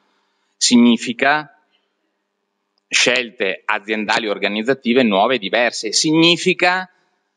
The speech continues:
riorientare le competenze esistenti e acquisirle laddove mancanti, fare definizione delle politiche, fare programmazione, accompagnare, e qui,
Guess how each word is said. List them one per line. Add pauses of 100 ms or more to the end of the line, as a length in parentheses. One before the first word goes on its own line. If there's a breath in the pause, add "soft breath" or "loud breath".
riorientare
le
competenze
esistenti
e
acquisirle
laddove
mancanti, (800)
fare
definizione
delle
politiche, (720)
fare
programmazione, (1400)
accompagnare, (800)
e
qui,